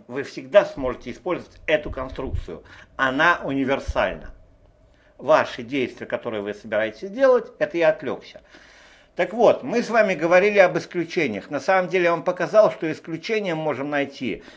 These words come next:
не везде. Почему? Потому что везде мы видим такие вещи. Вот мы сейчас ищем исключения. Мне не надо сильно долго искать. Я нашел вот первое попавшееся.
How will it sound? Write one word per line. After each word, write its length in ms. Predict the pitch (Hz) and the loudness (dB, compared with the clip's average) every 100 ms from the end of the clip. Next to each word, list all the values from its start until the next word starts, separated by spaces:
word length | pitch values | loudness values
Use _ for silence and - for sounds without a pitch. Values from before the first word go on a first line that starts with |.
| - _ _ - | -20 _ _ -6
не 260 | 156 170 | -2 -2
везде. 880 | 165 147 135 147 180 147 160 117 87 - | -2 -6 -6 -2 -4 -2 0 0 0 -6
Почему? 340 | 123 - 208 | -10 -4 -2
Потому 340 | 233 185 165 170 | -2 -2 -4 -4
что 160 | - | -8
везде 480 | 165 185 160 233 247 | -6 -6 -6 0 2
мы 340 | 170 202 190 - _ _ - | 4 0 -2 -6 _ _ -12
видим 500 | 135 214 160 165 131 | -8 -6 -4 -6 -2
такие 460 | 160 160 170 165 | -4 -2 -2 -2
вещи. 320 | 202 247 - | 0 -4 -2
Вот 180 | 156 139 | -4 -4
мы 140 | 190 202 | -4 -4
сейчас 280 | 165 139 | -4 -6
ищем 300 | 175 165 156 | -8 -8 -10
исключения. 440 | 127 - 151 143 110 | -10 -10 -10 -8 -6
Мне 140 | 135 | -6
не 60 | 214 | -2
надо 240 | 233 180 | 0 0
сильно 300 | 127 - 117 | -2 -8 -8
долго 340 | 110 110 98 110 | -4 -6 -4 -8
искать. 320 | - 90 - | -6 -8 0
Я 180 | 139 151 | 0 2
нашел 340 | 156 160 240 202 | 0 -2 -2 -4
вот 160 | 139 | -4
первое 300 | 165 131 117 | 0 0 0
попавшееся. 840 | 113 - 143 98 - 90 87 - | -6 -4 0 0 -2 -14 -16 -18